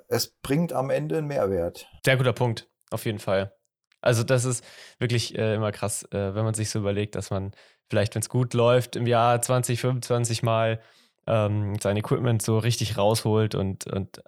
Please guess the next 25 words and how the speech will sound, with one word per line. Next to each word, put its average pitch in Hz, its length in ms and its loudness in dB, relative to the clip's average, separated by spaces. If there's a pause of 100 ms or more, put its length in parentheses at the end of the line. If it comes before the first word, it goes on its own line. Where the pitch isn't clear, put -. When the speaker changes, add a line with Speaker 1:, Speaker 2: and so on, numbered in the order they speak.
(120)
Speaker 2:
wirklich 107 340 -4
testet 113 540 0
und, - 220 -4
und - 240 -4
nutzt. 123 600 0 (640)
Das 95 160 -4
ist 98 40 -2
ja 101 80 4
echt 113 180 2
nicht 117 120 2
viel. 113 460 2 (300)
Und 98 400 -4 (720)
irgendwie 101 200 -2
denkt 110 180 -2
man, 104 120 -2
man, 98 200 0
man 90 120 -4
kann's, 113 540 -2
man, 101 260 -4
man 101 140 -6
kennt 110 180 -4
sich 117 100 -4
schon 104 140 -4
aus, 101 280 0
aber 98 220 2